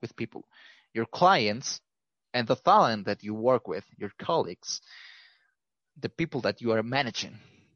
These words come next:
So what really makes a product and a service memorable is the s-, the experience. And spoiler alert, that's why it's really important, uh, designing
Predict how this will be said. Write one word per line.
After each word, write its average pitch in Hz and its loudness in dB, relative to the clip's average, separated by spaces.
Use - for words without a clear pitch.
So 127 0
what 214 2
really 339 4
makes 202 0
a 165 2
product 120 0
and 113 -6
a - -4
service 120 0
memorable 123 0
is 135 -8
the 143 -8
s-, - -8
the 127 -6
experience. 104 -6
And 110 -10
spoiler 113 -2
alert, 113 2
that's - -6
why 95 2
it's - -8
really 98 -2
important, - -8
uh, 92 0
designing 107 -6